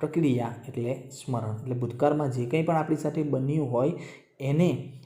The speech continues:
આપણે સામેવાળી વ્યક્તિ સમજી શકે એવા અર્થમય રીતે વર્તમાનમાં આપણે જે રજૂ કરી શકીએ છીએ, તે સમગ્ર પ્રક્રિયાને સ્મરણ કહેવામાં આવે છે. આ બર્નહાર્ટ અને, અ, વિલિયમ જેમ્સની વ્યાખ્યા છે.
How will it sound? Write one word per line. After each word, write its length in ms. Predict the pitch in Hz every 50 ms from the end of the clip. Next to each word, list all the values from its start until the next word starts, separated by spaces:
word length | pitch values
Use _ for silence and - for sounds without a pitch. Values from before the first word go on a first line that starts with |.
| - _ _ _ -
આપણે 440 | 127 127 127 127 151 170 196 185 208
સામેવાળી 640 | 202 - - 131 127 143 147 156 151 156 165 160
વ્યક્તિ 260 | 147 147 147 - 170
સમજી 340 | 160 - - 123 123 123 147
શકે 300 | 143 131 147 143 - 190
એવા 380 | 190 - - 143 135 131 135 139
અર્થમય 680 | 135 135 - 143 139 139 139 139 - 175 190 190 175
રીતે 420 | 147 135 135 - 139 135 135 - - - - -
વર્તમાનમાં 680 | - 127 127 - 139 139 139 139 139 139 139 139 139 131
આપણે 260 | 120 - 123 123 120
જે 260 | 120 - 123 113 - - - - - -
રજૂ 260 | 147 135 139 202 226
કરી 240 | 202 - 160 147 131
શકીએ 420 | - - 120 120 120 113 113 110 110
છીએ, 200 | - 160 202 - - - - - - - _ _ _ _ _ _ _ -
તે 360 | 165 170 185 196 180 - - - - - - - -
સમગ્ર 520 | - 151 151 143 139 139 143 131 127 123 -
પ્રક્રિયાને 720 | - 131 131 - 156 151 151 156 156 156 160 175 202 220 - - - - - - - _ _ _ _ -
સ્મરણ 500 | - - - 156 151 143 147 156 160 165
કહેવામાં 640 | 156 - 147 123 113 113 117 117 117 123 131 147 131
આવે 340 | 123 113 104 104 107 139 214
છે. 500 | 208 - - - - - - - 113 110
આ 120 | - 127
બર્નહાર્ટ 720 | 127 127 127 135 147 151 120 - 151 156 170 180 214 - -
અને, 460 | - - - 131 131 131 131 131 131 - - - - - - _ -
અ, 40 | 135 131 - - 117
વિલિયમ 440 | 151 165 170 175 175 175 175 143 127
જેમ્સની 500 | 123 139 135 131 123 131 127 123 120 113
વ્યાખ્યા 400 | 107 113 107 107 107 - 131 131
છે. 220 | 127 151 165 -